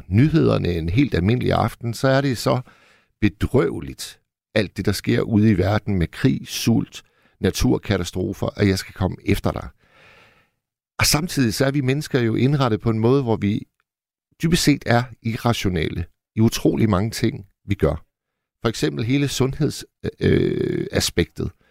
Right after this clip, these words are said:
Jeg kender faktisk ikke særlig mange, der tager det særlig alvorligt. Jeg hører aldrig nogen nævne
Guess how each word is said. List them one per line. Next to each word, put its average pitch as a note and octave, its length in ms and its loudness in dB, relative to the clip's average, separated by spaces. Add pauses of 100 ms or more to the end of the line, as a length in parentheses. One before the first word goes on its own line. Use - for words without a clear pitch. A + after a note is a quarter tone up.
(1040)
Jeg A2+ 100 0
kender D3+ 280 -2
faktisk C3+ 400 -6
ikke - 360 -6
særlig A#2 380 0
mange, A2 300 0 (100)
der F2 160 0 (160)
tager F#2+ 160 0
det G#2+ 160 -4
særlig B2 340 0
alvorligt. G#2+ 540 -2
Jeg G#2 100 2
hører B2+ 160 4
aldrig B2 320 0
nogen G#2+ 300 2
nævne G#2 360 2